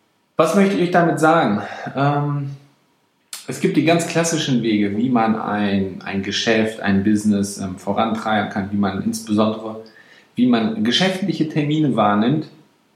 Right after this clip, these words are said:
Und zwar finden die in der Regel im Unternehmen statt, ähm, wo dann, äh, anschließend auch mal ins Restaurant gegangen wird, ähm, um das nochmal weiter fortzuführen.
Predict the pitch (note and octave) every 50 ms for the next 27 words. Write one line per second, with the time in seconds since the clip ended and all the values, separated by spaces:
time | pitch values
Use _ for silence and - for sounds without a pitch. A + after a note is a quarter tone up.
0 | _ _ _ _ _ _ _ _ _ _ _ _ - - - - - G2+ - -
1 | - G2+ G2+ G2+ - A#2+ A2 G#2+ G#2 - A2 G#2 G2+ G2+ G2 A2 A#2 A#2 A2 A2+
2 | A2+ A2 A2 A2 A2 - - - - - - - - - D#3+ E3 E3 E3+ D#3 -
3 | D#3 C#3 B2+ B2 B2 B2 B2 A#2+ A#2+ A#2+ - - - A#2+ A#2 A2+ A2+ - - -
4 | - - - G#2+ G#2 G#2 G#2 G#2 G2+ G#2 G2+ G#2 - G#2 G2+ G2 - - - G#2
5 | G2+ G2+ - - - - - - - - - - G#2+ G#2+ G#2+ - - G#2 G2+ G#2
6 | G2+ G2 - - - - - - - - G#2 G#2 - G2+ A2+ A2+ - - A2+ G2+
7 | - G#2 A2 A2 G#2+ G#2 G2+ - - G2 G2 G2+ G2 G2 F#2+ G2 F#2+ G2 G2 F#2+
8 | G2 F#2+ F#2 F#2 - - - - - - G1+ - - - - - - - - -
9 | G2+ G2+ G#2 A2 G#2 G2 G#2 G#2 G#2 G#2+ G2 - - G2+ G2+ G2+ G2+ - - -
10 | - F#2 - - - G#2 G2+ G2+ G2 G2 G2